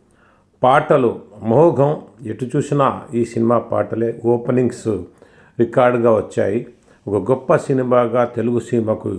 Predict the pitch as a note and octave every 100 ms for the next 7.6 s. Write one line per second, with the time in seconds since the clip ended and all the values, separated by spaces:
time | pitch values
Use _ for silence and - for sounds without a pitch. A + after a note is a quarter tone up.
0 | F#2+ A2+ A#2 A2+ A2+ A2+ G#2 G2 G2 F2+
1 | B2+ - _ _ _ _ _ _ - D3+
2 | F3 F3 E3 C#3+ E3+ E3+ A3 A3+ D3 C3+
3 | - - _ _ _ _ _ _ _ _
4 | _ _ - D3+ G3+ A#3+ G#3 - - A2+
5 | - _ _ _ - C#3+ E3 D#3+ D3+ -
6 | C3 D#3 F3+ F3 D3+ - B2 C#3+ D3 C3
7 | B2+ A#2+ B2+ A#2+ C3